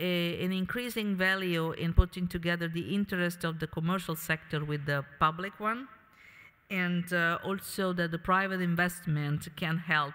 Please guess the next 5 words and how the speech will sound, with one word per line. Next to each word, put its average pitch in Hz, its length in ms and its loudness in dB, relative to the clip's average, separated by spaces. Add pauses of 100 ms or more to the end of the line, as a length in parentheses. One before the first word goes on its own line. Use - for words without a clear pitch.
(160)
filling 143 320 -2
the 127 80 -4
gap. 131 260 -2 (2750)
Um, 202 640 0 (240)
so, 240 540 2